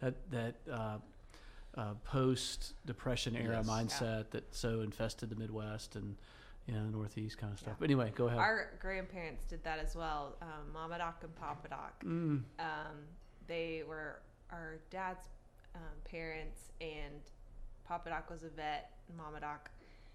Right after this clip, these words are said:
Speaker 3: um, got a degree from K-State in home economics.
Speaker 1: Oh, yeah. How to be a good wife.
Speaker 3: Yeah.
Speaker 1: Yeah.
Speaker 3: Um,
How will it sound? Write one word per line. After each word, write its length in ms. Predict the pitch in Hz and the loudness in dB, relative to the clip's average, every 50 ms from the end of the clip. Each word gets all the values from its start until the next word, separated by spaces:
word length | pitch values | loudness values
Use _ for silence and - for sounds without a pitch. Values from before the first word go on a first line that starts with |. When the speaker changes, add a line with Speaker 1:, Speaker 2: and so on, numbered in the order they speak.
| - - - | -18 -14 -10
Speaker 3:
um, 460 | 180 175 156 143 147 147 147 - 147 151 - - - - - - - - - - - - - - - - - | -8 -8 -6 -8 -8 -10 -12 -12 -14 -14 -16 -16 -16 -16 -16 -16 -18 -20 -20 -20 -20 -20 -20 -20 -14 -6 -2
got 260 | 175 156 143 135 - - | 2 2 2 2 0 -2
a 40 | 165 | -6
degree 640 | 160 170 160 160 - 165 160 151 147 147 151 151 156 - | -6 -6 -8 -8 -6 -6 -4 -4 -4 -4 -6 -8 -8 -10
from 180 | - 156 147 147 151 151 | -10 -10 -8 -8 -10 -12
K-State 720 | - - 156 139 156 160 - - - 160 131 123 139 - - - | -10 -8 -6 -6 -6 -8 -8 -8 -6 -4 -4 -4 -4 -6 -6 -6
in 180 | 151 151 147 143 147 143 - | -8 -6 -6 -8 -10 -12 -10
home 300 | - 151 147 151 151 143 | -8 -8 -8 -8 -8 -8
economics. 800 | 143 147 - - 147 147 143 160 175 175 - - - - - - - | -10 -10 -10 -10 -8 -6 -6 -6 -6 -6 -8 -10 -12 -14 -12 -4 2
Speaker 1:
Oh, 80 | 165 165 | 4 6
yeah. 240 | 156 147 160 156 131 117 - | 8 8 8 6 4 2 4
How 100 | - 165 | 6 6
to 60 | 165 151 | 8 10
be 120 | 135 165 | 10 10
a 40 | 160 | 10
good 160 | 160 160 151 | 10 10 8
wife. 360 | 165 156 160 160 143 - - - 180 | 8 6 4 4 2 -2 -6 -8 -4
Speaker 3:
Yeah. 260 | 170 180 190 202 185 156 - - - - - - - | -2 0 0 0 0 -2 -4 -10 -16 -16 -16 -12 -10
Speaker 1:
Yeah. 200 | - 185 180 180 175 190 196 185 175 165 | -6 -4 -2 2 2 4 6 6 4 4
Speaker 3:
Um, 80 | 151 | 2